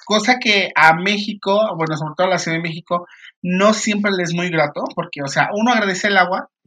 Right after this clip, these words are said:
pero, pues, México, que es, bueno, perdón, la Ciudad de México, que es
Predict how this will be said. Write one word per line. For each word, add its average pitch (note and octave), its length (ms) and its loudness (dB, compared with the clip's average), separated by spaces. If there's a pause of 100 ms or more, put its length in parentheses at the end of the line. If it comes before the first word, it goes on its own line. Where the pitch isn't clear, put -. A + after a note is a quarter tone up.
(440)
pero, F3+ 560 2
pues, E3+ 240 -4
México, F#3+ 600 -6
que D#3+ 260 -8
es, - 320 -10
bueno, D3 320 -4 (100)
perdón, C#3 280 -4
la C#3 100 -4
Ciudad D#3+ 180 -2
de F3 60 -4
México, F#3 460 -6
que E3 100 -10
es D3 200 -10